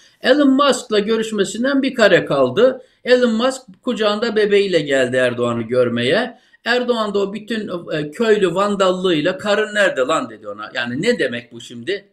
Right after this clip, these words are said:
Siz de programımıza konu yaptınız onu. Nedir yani bu?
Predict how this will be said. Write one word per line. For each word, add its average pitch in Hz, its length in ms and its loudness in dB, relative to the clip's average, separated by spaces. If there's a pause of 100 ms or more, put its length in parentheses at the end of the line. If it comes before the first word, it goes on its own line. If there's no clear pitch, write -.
Siz 202 260 -6
de 175 100 2
programımıza 131 640 -2
konu 120 200 -2
yaptınız 110 480 -6
onu. 143 360 -4 (260)
Nedir 220 280 4
yani 101 440 -2
bu? 92 260 -10